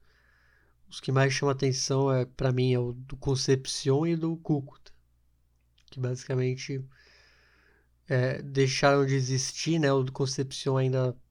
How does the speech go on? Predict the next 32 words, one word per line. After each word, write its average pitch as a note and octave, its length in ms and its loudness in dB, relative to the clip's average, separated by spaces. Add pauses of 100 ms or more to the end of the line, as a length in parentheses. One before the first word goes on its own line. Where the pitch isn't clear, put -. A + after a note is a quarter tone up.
(400)
ele C3 200 0
volta C#3 520 2
da C3+ 120 2
última C3+ 360 0
divisão C3 720 0 (720)
e C#3+ 80 -2
o C3 40 -2
Cúcuta, C3+ 520 -8 (120)
Cúcuta D3+ 420 -2
deixa C#3+ 300 2
de C#3 100 -2
existir C#3+ 480 -2
muito D#3+ 320 -2
mais D3 280 -2
pelo, D3 360 -2
até C3 220 -4
pela D3+ 420 0
pirâmide C3 800 4
do A#2+ 100 -2
futebol B2 360 -4
colombiano. B2 640 -6 (800)
São - 200 -12
casos C3+ 380 0
muito C#3+ 280 0
dramáticos. C#3 920 0 (380)
Então - 260 -12
a C3+ 60 -6
gente C3+ 260 -6
vê C3+ 380 2
como D#3 340 2
é D3 380 0 (460)
perigoso C#3+ 760 4